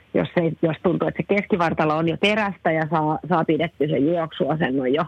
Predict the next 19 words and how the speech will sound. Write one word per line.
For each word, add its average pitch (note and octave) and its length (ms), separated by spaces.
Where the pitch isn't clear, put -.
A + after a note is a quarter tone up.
jo G#3 160
hyvänä, G#3+ 760
väsyneenäkin, F3+ 1000
niin D#3+ 220
sit F3+ 220
ehkä F3+ 320
myös A3 280
semmonen A3+ 300
pakaran F#3 540
aktivaatiotreeni C#3+ 1400
voisi B2 300
olla C#3 380
aika D3 440
hyvä. C#3 180
Mä G#3+ 100
lähtisin G#3 460
ehkä F3+ 280
noita F3+ 520
ehdottamaan, C#3+ 920